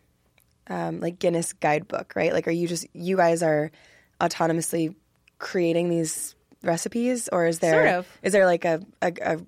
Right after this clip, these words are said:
Speaker 1: guidebook that you need to sort of follow?
Speaker 2: There's not a guidebook. There, there aren't, like, these, like, rigid rules, but there's certainly, like, we're, we're a part of this company. We work hand in hand with the, with the Dublin Brewery. Um,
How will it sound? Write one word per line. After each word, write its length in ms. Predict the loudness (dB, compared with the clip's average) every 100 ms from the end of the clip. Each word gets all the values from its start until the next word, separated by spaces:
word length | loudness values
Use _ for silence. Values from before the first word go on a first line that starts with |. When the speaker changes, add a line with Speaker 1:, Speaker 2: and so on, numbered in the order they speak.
| -18
Speaker 1:
guidebook 340 | -4 -2 0 -4
that 80 | -4
you 60 |
need 120 | -6 -6
to 40 |
sort 200 | -8 -10
of 80 | -10
follow? 300 | -8 -6 -2
Speaker 2:
There's 180 | 0 0
not 200 | 2 2
a 60 | 2
guidebook. 480 | 4 2 2 -4 0
There, 220 | 0 2
there 180 | 2 2
aren't, 180 | 2 2
like, 180 | -2 0
these, 280 | -4 -4 -10
like, 240 | -4 -4 -2
rigid 380 | -2 -2 -2 -6
rules, 480 | -4 -2 -2 -4
but 180 | -2 0
there's 260 | 2 2 2
certainly, 500 | 0 0 0 0 2
like, 220 | 0 -2 _ -6
we're, 380 | -2 0 0 -4 _ _ _ _
we're 200 | 2 2
a 60 |
part 220 | 4 2 0
of 60 |
this 100 | -2
company. 340 | -4 -4 -2 -2
We 140 | 0
work 260 | 0 -2 -4
hand 240 | -8 -6
in 80 | -8
hand 460 | -8 -6 -6 -8 -12
with 320 | -8 -8 -8
the, 360 | -8 -6 -4 -8 -12
with 240 | -12 -12 -8
the 100 | -6
Dublin 420 | -4 -4 -6 -8
Brewery. 560 | -6 -6 -2 -4 -4 -12 -8
Um, 360 | -6 -6 -8